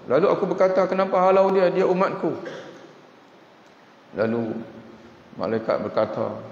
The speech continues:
"Ya Muhammad sallallahu alaihi wasallam, kamu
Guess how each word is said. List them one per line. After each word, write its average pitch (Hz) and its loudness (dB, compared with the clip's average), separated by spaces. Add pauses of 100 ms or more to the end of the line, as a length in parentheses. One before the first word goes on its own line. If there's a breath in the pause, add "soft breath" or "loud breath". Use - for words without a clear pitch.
(500)
"Ya 110 2
Muhammad 104 -4 (480)
sallallahu 107 -2
alaihi - -8
wasallam, 107 0 (160)
kamu 131 -2